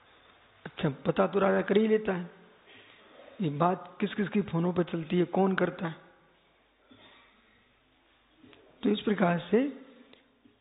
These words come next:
जैसे कि आप आपस की बात कर रहे हैं ना रोहित, वो कोई को चाहिए कि क्या बात कर रहे थे, तो तुम्हारी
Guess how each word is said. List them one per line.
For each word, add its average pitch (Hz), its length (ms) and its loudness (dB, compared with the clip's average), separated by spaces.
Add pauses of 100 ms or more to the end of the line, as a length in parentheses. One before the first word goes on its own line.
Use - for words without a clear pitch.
(500)
जैसे 180 480 0
कि - 340 -4
आप 214 280 2
आपस 214 300 0 (100)
की 269 80 0
बात 240 260 2
कर 226 60 -2
रहे 233 100 4
हैं 214 80 0
ना 220 200 -4 (520)
रोहित, - 600 0 (680)
वो 156 60 -4
कोई 208 220 4
को 202 140 0 (640)
चाहिए 202 280 4
कि 208 160 -6
क्या 208 200 2
बात 190 260 -2
कर 180 80 -2
रहे 160 120 -2
थे, 147 200 -12 (400)
तो 180 200 2
तुम्हारी 180 380 0